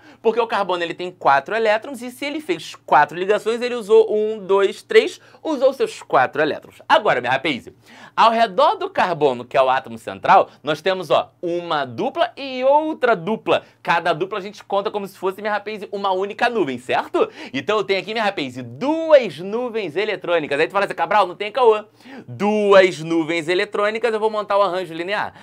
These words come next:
Agora, Cabral, e a geometria do átomo? Vou até chegar pertinho pra você ver, ó. Tem carbono aqui, tem oxigênio aqui e tem oxigênio aqui, rapaz. Então a geometria, a posição dos átomos forma literalmente uma linha.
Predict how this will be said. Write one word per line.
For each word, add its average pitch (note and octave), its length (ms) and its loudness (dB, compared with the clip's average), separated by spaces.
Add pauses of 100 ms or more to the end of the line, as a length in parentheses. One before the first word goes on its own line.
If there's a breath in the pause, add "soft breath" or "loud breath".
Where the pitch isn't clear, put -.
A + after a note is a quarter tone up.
(140 loud breath)
Agora, G#3+ 260 2
Cabral, G#3+ 320 0
e A#3+ 100 2
a C4+ 80 2
geometria B3 440 -2
do G3+ 100 -2
átomo? C3 240 2
Vou A#2+ 80 0
até C#3+ 160 -2
chegar F#3+ 180 -2
pertinho F#3+ 260 -6
pra F#3+ 100 -4
você G3 240 -4
ver, A#3+ 100 -2
ó. B2 160 4 (320 loud breath)
Tem G#3+ 220 0
carbono C#3+ 560 -2
aqui, C#3 340 -6
tem F#3+ 360 -2
oxigênio D#3+ 540 -6
aqui E3 300 -8
e A#3 80 -6
tem A3+ 220 -8
oxigênio A3 440 -6
aqui, F3 200 -4
rapaz. D3 340 -2 (300 loud breath)
Então D#3 260 -2
a G3+ 140 0
geometria, G3 640 -2
a E3+ 140 -2
posição G3 440 -4
dos E3+ 240 -4
átomos F3+ 340 -2
forma F3+ 340 -4
literalmente F#3+ 840 -4
uma G3+ 200 -6
linha. G3+ 560 -2